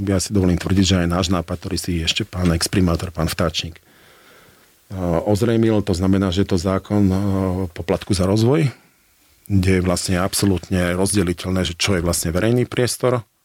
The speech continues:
o to by sa malo starať mesto, hej, lebo to je vlastne slúži nám, nám všetkým, mal by byť kvalitný, čo teda si veľmi ceníme. E, ceníme, že v Bratislave nabralo, e, výrazný, e, v-, o, krok vpred,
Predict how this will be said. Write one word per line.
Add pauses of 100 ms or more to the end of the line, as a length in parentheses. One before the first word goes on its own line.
(100)
o
to
by
sa
malo
starať
mesto, (240)
hej,
lebo
to
je
vlastne
slúži
nám,
nám
všetkým, (440)
mal
by
byť
kvalitný, (720)
čo (280)
teda
si
veľmi
ceníme.
E, (1400)
ceníme,
že
v
Bratislave
nabralo,
e, (840)
výrazný, (100)
e, (680)
v-,
o, (560)
krok
vpred,